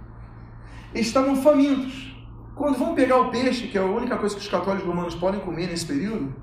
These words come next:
o peixe estava podre. Eles estavam exaustos. Eu quero lembrar para vocês que as tintas de hoje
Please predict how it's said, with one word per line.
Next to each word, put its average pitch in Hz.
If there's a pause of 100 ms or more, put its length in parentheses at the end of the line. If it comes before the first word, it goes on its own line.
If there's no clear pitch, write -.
(260)
o 277
peixe 220
estava -
podre. 170 (800)
Eles 208
estavam 247
exaustos. 226
Eu 175
quero 247
lembrar 214
para 196
vocês 165
que -
as 170
tintas 262
de 143
hoje 170